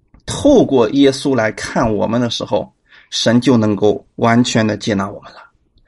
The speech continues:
但是这个，当我们去领受的时候，这一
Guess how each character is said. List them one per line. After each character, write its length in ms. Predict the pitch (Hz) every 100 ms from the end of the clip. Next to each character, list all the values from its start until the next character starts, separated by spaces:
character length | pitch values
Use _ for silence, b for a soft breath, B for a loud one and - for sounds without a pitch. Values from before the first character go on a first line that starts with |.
| B B
但 100 | 262
是 80 | 262
这 300 | - 349 320
个， 100 | 175
当 200 | - 247
我 100 | 214
们 160 | 143 196
去 140 | 220
领 340 | 175 143 117 117
受 200 | - 139
的 100 | 127
时 120 | 135
候， 240 | 127 110 B B B
这 200 | 277
一 80 | 202